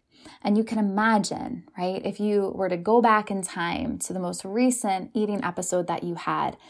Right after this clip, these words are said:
where you felt out of control, where you ate more than you wanted to, where you felt uncomfortable,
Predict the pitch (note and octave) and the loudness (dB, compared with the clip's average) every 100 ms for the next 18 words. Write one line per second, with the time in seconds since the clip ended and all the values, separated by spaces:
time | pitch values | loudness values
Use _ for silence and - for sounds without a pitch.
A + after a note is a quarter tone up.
0 | - - - F3+ F3 - B3+ C#4+ C4 F#3+ | -20 -12 -2 0 0 6 6 6 0 -2
1 | F#3+ F3+ F#3+ E3+ F#3 E3+ F3 F3 F#3 F3+ | -2 -4 -6 -6 -2 -2 -2 -4 -4 -2
2 | F3+ - B3+ C#4 B3+ G3 F#3+ F#3+ F3+ F3+ | -4 0 2 2 0 -2 0 -2 -2 -4
3 | E3+ E3 E3+ E3+ F3+ F3 - F#3 F#3+ F#3+ | -4 -4 -2 -2 -2 -2 -2 -2 -2 -4
4 | - C#4 - G3 - F3 - E3+ - - | -2 0 0 -4 -4 -8 -6 -4 -2 -4